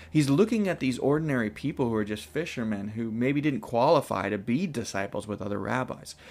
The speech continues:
He's looking at people who are sick, who have been told that God's doing this to you.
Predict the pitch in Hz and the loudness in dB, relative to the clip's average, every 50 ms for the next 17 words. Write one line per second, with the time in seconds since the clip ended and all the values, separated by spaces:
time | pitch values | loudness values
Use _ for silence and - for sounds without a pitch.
0 | - - - - - 156 151 135 139 147 185 208 - 226 208 185 - - - - | -18 -18 -10 -2 0 0 0 0 0 -2 -2 -2 0 0 -2 -2 -2 -4 -8 -8
1 | - 139 160 160 - 135 123 117 117 127 123 120 113 110 - - - - 160 151 | -6 -6 -4 -4 -2 -2 -2 -2 0 0 0 2 0 0 -2 -4 -4 0 0 0
2 | 131 131 - - 123 113 110 117 107 107 - - - 151 147 143 131 123 - - | 0 0 -2 -2 -4 -2 0 -2 -2 -2 -4 -4 0 4 6 6 6 4 2 -4
3 | - - - - - - - 127 110 113 104 123 123 127 127 131 139 143 127 113 | -18 -20 -20 -20 -12 -4 -2 0 0 0 -2 -4 0 2 6 6 6 6 4 0
4 | 110 107 127 120 127 127 110 104 95 - - - - - 101 - - - - - | -2 2 4 4 4 4 2 0 -2 -4 -8 -12 -12 -10 -10 -8 -8 -8 -10 -12